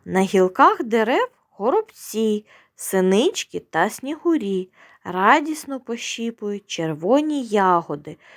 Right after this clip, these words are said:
що залишилися на горобині. Хоч зима і холодна,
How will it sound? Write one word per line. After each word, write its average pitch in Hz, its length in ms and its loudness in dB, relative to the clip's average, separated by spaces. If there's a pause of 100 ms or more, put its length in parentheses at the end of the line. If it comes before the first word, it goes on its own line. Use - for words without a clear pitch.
(160)
що - 280 0
залишилися 214 1080 0
на 185 260 0
горобині. 165 920 -4 (440)
Хоч 254 220 4
зима 302 480 2
і 302 120 2
холодна, 330 840 0